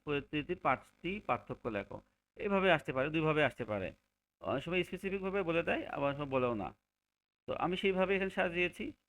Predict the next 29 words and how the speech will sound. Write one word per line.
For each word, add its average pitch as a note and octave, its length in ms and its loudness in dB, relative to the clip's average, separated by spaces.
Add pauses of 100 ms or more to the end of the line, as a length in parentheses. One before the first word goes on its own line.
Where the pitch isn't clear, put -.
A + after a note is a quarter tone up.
সাধু D3+ 300 0
ভাষা D#3+ 280 -2
কি, - 300 -10
সা-, - 180 -8
চলিত C#3+ 220 -2
ভাষা B2+ 260 -4
কি। - 220 -10 (560)
সাধু E3 200 2
ভাষাটা G3+ 320 2
কি? - 340 -6
সাধু D#3+ 300 0
ভাষা F3+ 200 0
ব্যাকরণের D#3+ 340 -2
সকল D#3+ 280 -4
নিয়ম D3+ 220 -2
মেনে D3+ 320 -2
চলে, D#3 280 0 (440)
কিন্তু C#3+ 180 -6
চলিত D3+ 220 0
ভাষা D#3 440 -2 (680)
ব্যাক-, C3 340 0
আহ, A2+ 260 -2
ব্যাকরণের C#3+ 360 0
সকল D#3+ 260 -2
নিয়ম D3 220 -2
মেনে D#3 200 -2
চলবে D#3+ 300 0
না। G#2 120 -2
অর্থাৎ F3+ 340 -2